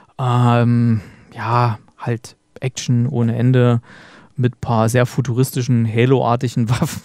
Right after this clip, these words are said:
die sie dann einsetzen irgendwie. Und, ähm, gibt's dann auch so ein paar MacGyver-artige Montagen, ja, wenn sie irgendwie was zusammenbauen, ja, das ist irgendwie alles so ein bisschen leicht absurd dann auch, wenn sie da wirklich, sie sind irgendwo mitten im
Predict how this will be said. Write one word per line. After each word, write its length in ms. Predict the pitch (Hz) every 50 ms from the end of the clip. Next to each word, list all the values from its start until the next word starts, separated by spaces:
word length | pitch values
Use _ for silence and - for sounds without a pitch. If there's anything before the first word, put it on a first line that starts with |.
| -
die 80 | - 151
sie 140 | 127 170 139
dann 240 | - - 175 165 -
einsetzen 680 | 135 - 185 170 143 - 151 147 - - - - 151
irgendwie. 540 | 143 139 143 139 135 139 143 139 139 139 - 160 190 196 196 202 185 180 170 160 - _ -
Und, 520 | 160 139 135 139 135 135 131 123 - - -
ähm, 460 | 180 131 123 120 120 120 117 113 - _ _ - - - - - - _ _ -
gibt's 260 | - 139 160 180 -
dann 100 | 170 139
auch 100 | 135 151
so 120 | - 165
ein 20 | 135
paar 240 | 127 131 131 131 131
MacGyver-artige 960 | 131 117 - 127 123 151 175 196 160 127 131 151 151 151 139 139 135 131 131
Montagen, 720 | 127 127 127 127 - 117 107 120 135 160 180 180 156 139 131
ja, 120 | 127 127
wenn 80 | 131 131
sie 100 | 131 131
irgendwie 440 | 127 131 135 131 135 139 123 120
was 220 | 131 131 123 - -
zusammenbauen, 840 | 135 120 - 127 113 160 185 165 - 120 117 127 131 139 135 131 123
ja, 180 | 120 123 135 139
das 160 | 135 123 147
ist 240 | 147 - - - - -
irgendwie 240 | - 131 127 135 -
alles 200 | - - - -
so 80 | - 123
ein 20 |
bisschen 200 | 131 - - 123
leicht 300 | 117 113 117 139 - -
absurd 460 | 123 117 - - - 120 143 160 -
dann 140 | 127 117 127
auch, 200 | 120 117 117 - _ - - - - - - - _ _ -
wenn 80 | - 123
sie 80 | 120
da 120 | 123 120 120
wirklich, 360 | 131 131 - 143 127 - - _ _ _ _ _
sie 120 | - 131
sind 120 | 127 156 202
irgendwo 240 | 208 185 180 165
mitten 240 | 156 175 208 - 240
im 240 | 196 170 151 156 -